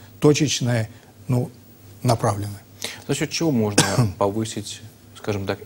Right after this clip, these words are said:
Speaker 2: инвестиционную привлекательность региона?
Speaker 1: Э, в первую очередь за счёт
Speaker 2: Чтобы сюда деньги потекли.
Speaker 1: Да, за счёт благоприятного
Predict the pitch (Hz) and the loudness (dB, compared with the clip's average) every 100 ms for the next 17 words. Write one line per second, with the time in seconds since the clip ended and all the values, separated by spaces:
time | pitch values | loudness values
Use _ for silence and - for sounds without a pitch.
0 | - 120 110 107 110 - 110 104 98 95 | -6 0 0 -2 -8 -4 -4 -4 -6 -6
1 | 98 92 90 87 - 82 82 76 - - | -6 -8 -10 -12 -12 -10 -10 -12 -14 -18
2 | - - - - - - - - - - | -20 -20 -20 -20 -20 -20 -20 -20 -20 -20
3 | - - - - - - - 147 120 107 | -20 -20 -20 -20 -20 -12 -8 -2 2 2
4 | 104 170 180 156 - 139 120 113 123 - | 2 4 6 4 2 0 0 0 0 4
5 | 147 147 - - - - - - - - | 4 4 -8 -16 -20 -20 -20 -20 -20 -20
6 | - - - 98 101 104 104 95 80 - | -20 -14 -4 -4 -2 -2 0 -2 -2 -8
7 | - - 82 - - 113 107 104 123 - | -12 -14 -18 -14 -2 2 2 2 2 6
8 | 165 156 - 123 117 113 110 127 123 - | 4 4 -2 0 2 2 2 2 0 0
9 | 123 113 110 | 0 2 0